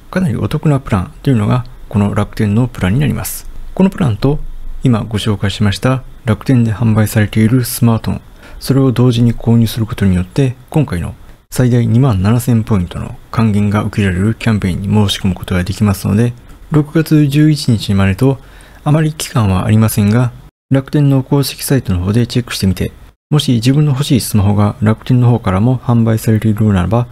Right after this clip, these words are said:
この機会に楽天の方、契約を考えてみるのもいいかと思います。なお、この動画の概要欄には、この辺のキャンペーンの詳細だったり、どういったスマホが販売されているのか、そちらを確認することができる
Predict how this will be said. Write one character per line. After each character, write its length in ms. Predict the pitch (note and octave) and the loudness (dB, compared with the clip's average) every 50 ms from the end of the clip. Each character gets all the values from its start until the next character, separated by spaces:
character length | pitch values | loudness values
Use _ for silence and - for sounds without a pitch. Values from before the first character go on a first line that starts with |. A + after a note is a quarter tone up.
| - - - - - - - - | -10 -20 -20 -20 -20 -18 -6 -2
こ 80 | D3+ | 0
の 80 | D3+ D3 | 0 0
機 140 | D3 - - | -2 -4 -4
会 120 | G#2 F#2 | -2 -2
に 160 | E2+ E2 D#2+ - - - - - | -2 -2 -6 -8 -12 -14 -6 -2
楽 240 | - G#2 G2 - - | 0 0 0 0 0
天 160 | - G#2 G2 | 0 2 2
の 60 | F#2+ | 2
方、 200 | F2+ E2 D2+ - - - | 0 -2 -6 -8 -10 -6
契 160 | - G#2+ G2+ | -2 0 2
約 260 | G2 G2 F2+ - A#2 | 2 2 0 0 0
を 80 | A#2+ B2 | 0 0
考 180 | A#2+ - G2 F#2+ F#2 F#2 | 0 0 0 0 0 0
え 60 | F2 | -2
て 100 | - E2 | -2 -2
み 100 | F2 F2+ | 0 0
る 60 | F2+ | 2
の 80 | G2 B2 | 4 4
も 160 | C3 A2 G2 | 4 2 2
い 40 | F#2 | 0
い 20 | |
か 80 | - C3 | 0 0
と 80 | C3 C#3+ | 0 0
思 80 | G#2+ | 0
い 40 | F2 | 0
ま 100 | D#2 D2+ | -2 -4
す。 240 | - - - - - _ _ _ _ - | -6 -8 -12 -12 -16 _ _ _ _ 0
な 120 | E3 E3+ | 0 2
お、 140 | D#3+ D3 C#3+ | 2 0 -2
こ 140 | D3 E3 F3+ | -2 -2 -2
の 180 | F3+ E3 D#3 | 0 0 -2
動 160 | C#3 D#3+ E3+ | -2 0 0
画 100 | F3 F3 | 2 2
の 120 | E3 E3 E3 | 0 0 2
概 140 | F3 F3+ F#3 | 2 2 4
要 40 | |
欄 140 | F3+ D#3 A2+ | 4 2 2
に 60 | F#2 | 2
は、 200 | F#2+ G#2+ B2 B2 - - - - - - - - | 2 2 2 0 -2 -6 -14 -20 -20 -20 -10 -4
こ 100 | - F3 | 0 2
の 60 | F#3 | 2
辺 180 | F3+ E3+ E3 E3 | 2 2 2 0
の 80 | E3 | 0
キ 140 | D#3 - - | -2 -2 0
ャ 40 | F3+ | 0
ン 40 | E3+ | 0
ペ 120 | E3 F3 D#3+ | 2 2 2
ー 40 | |
ン 60 | A#2 G2 | 2 2
の 120 | F#2 F#2 | 2 2
詳 200 | F#2 - B2 A#2+ | 0 0 0 0
細 180 | - B2 A2+ A2+ | 2 2 2 2
だ 120 | A#2 A#2 | 0 0
っ 20 | |
た 160 | - - - G2+ | 0 0 0 0
り、 180 | A#2 B2+ C3+ - - - - | 0 0 -2 -4 -10 -8 -4
ど 200 | - A#2 D#3+ D3+ | -2 2 2 2
う 60 | A#2+ | 2
い 20 | |
っ 40 | - | 0
た 220 | - - G2 F#2+ F#2 | 0 0 0 0 0
ス 160 | - - A#2+ | -2 0 0
マ 60 | A2+ | 2
ホ 160 | G#2+ A2+ A2+ | 2 2 2
が 100 | A#2+ A#2 | 2 0
販 280 | G2+ - - A2+ A#2 A2+ | 0 0 2 2 4 4
売 120 | A2+ G#2+ | 2 2
さ 140 | G#2 - A2+ | 0 0 0
れ 80 | A2 G#2 | 0 0
て 100 | - A2+ | 2 0
い 40 | |
る 60 | G2+ F2+ | 0 0
の 80 | F2 | 0
か、 200 | - - F2 - - - - - - - - | -2 -6 -8 -8 -8 -14 -20 -20 -20 -20 -8
そ 140 | - - C#3+ | -4 -2 -2
ち 100 | - - | 0 0
ら 120 | C#3+ C#3+ C3+ | 0 0 0
を 40 | |
確 240 | C3 - C3+ B2+ - | 0 -2 -2 0 2
認 120 | C#3 C3+ C3 | 2 2 2
す 120 | - - | 2 0
る 80 | C3 C3 | -2 0
こ 120 | - C3 | 0 0
と 80 | A#2+ A#2 | 0 2
が 60 | F#2+ | 2
で 100 | F#2 F2+ | 0 0
き 100 | - G#2 | 0 2
る 160 | A2+ B2 B2 | 2 2 0